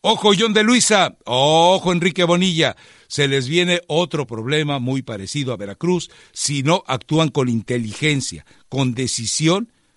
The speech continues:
y, sobre todo, de manera enérgica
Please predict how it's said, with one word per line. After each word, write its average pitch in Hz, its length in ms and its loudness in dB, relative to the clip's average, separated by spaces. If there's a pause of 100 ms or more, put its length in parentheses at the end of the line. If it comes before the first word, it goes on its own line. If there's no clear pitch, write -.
(220)
y, 160 140 -2
sobre 131 400 -2
todo, 160 440 0 (320)
de 117 140 -4
manera 139 440 0
enérgica 170 680 -2